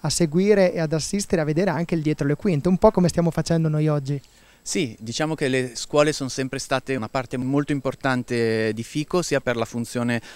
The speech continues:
Speaker 2: appunto educativa, ma proprio perché per le gite è un, è un parco proprio da, da scoprire, quindi vedere tutta la filiera e anche scoprire attraverso le giostre che abbiamo all'interno,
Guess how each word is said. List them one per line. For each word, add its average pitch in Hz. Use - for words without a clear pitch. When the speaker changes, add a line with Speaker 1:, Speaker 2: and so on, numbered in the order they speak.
Speaker 2:
appunto 120
educativa, 131
ma 120
proprio 135
perché 120
per 117
le 120
gite 117
è 107
un, 110
è 107
un 110
parco 117
proprio 117
da, 104
da 107
scoprire, 95
quindi 104
vedere 107
tutta 113
la 110
filiera 117
e 180
anche 143
scoprire 123
attraverso 113
le 110
giostre 110
che 110
abbiamo 107
all'interno, 110